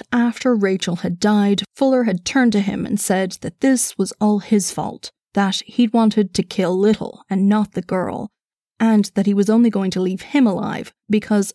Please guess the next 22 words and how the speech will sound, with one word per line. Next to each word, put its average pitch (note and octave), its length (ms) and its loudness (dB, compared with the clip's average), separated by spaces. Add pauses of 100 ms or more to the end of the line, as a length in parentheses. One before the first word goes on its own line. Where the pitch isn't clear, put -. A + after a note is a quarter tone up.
otherwise A#3 600 -2 (240)
he'd A3 240 0
then A#3 160 4
have A3+ 240 0
to G3 80 -2
hide G3 360 -2 (120)
two A#3+ 220 2
bodies, - 560 -6 (280)
and G#3 280 2 (100)
the F#3+ 80 -4
police G#3 500 0
would F3+ 160 -4
know G#3 600 0
that G3+ 120 -2
it G3 160 2
had G3+ 120 0
been G3 180 2
Fuller G#3+ 500 -2
who F#3+ 80 -2
committed G3 460 -2
the F3+ 60 -14
crime. G3 600 -6